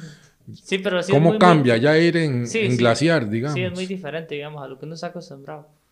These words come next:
Speaker 1: Tanto la altura como y la técnica de, de usar los piolés y los crampones y eso es muy diferente. Uno no está acostumbrado a eso totalmente.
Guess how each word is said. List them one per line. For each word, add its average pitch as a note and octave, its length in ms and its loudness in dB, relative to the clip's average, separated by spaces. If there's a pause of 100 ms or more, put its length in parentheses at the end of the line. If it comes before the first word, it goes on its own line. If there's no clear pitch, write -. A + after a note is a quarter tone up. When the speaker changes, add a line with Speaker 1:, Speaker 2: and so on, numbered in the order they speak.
(760)
Speaker 1:
Tanto D3 380 -8
la E3 80 -4
altura F#3 580 -6
como C3 800 -18 (680)
y D#3+ 220 -10
la C3 220 -10
técnica G3+ 600 -4
de, B2+ 340 -10
de C3+ 180 -14
usar C3+ 220 -8
los F3 120 -10
piolés F3 500 -4
y - 20 -10
los D3 160 -12
crampones E3+ 520 -10
y E3 40 -8
eso E3 140 -8
es E3 100 -18
muy F3 160 -12
diferente. D#3 440 -10
Uno D#3 160 -14
no E3 60 -12
está E3 160 -14
acostumbrado C#3+ 540 -12
a C#3+ 60 -10
eso D3 180 -18
totalmente. C3+ 480 -20